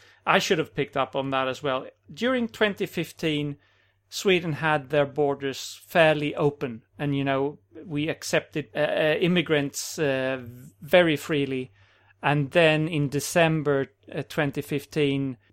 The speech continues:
the policy changed ma-, almost overnight, and we started to, we meaning Sweden, started to be very hard on, uh, checking, uh,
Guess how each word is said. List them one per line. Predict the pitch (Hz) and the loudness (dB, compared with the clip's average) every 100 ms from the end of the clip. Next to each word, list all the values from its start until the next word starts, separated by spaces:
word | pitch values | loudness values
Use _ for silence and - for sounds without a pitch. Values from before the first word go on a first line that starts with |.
| _ | _
the | - | -12
policy | - 180 160 165 | 0 2 2 -2
changed | 147 - 151 143 - - | -4 2 2 2 -2 -4
ma-, | 156 156 - | -4 -4 -2
almost | 113 180 185 160 180 | 2 2 4 2 4
overnight, | 151 143 147 139 127 - | 2 2 2 0 0 -6
and | 165 139 | -6 -6
we | 135 | -6
started | - 143 139 139 - | 0 2 2 -4 -6
to, | - 135 127 120 - - | -4 -4 -4 -8 -18 -14
we | 131 156 139 | -2 0 0
meaning | 131 131 127 123 | -2 -4 -6 -10
Sweden, | - 151 135 123 117 _ _ _ _ | -8 -8 -8 -10 -14 _ _ _ _
started | - 147 143 143 - _ | 0 2 2 -2 -6 _
to | - | -10
be | 135 139 | -6 -6
very | 117 143 143 135 | -4 0 2 0
hard | 120 147 135 127 | 0 2 2 0
on, | 143 127 127 123 117 | -2 -2 -2 -6 -10
uh, | 113 _ | -12 _
checking, | - 151 - 147 139 135 131 | 2 2 2 -4 -2 -4 -8
uh, | 131 | -8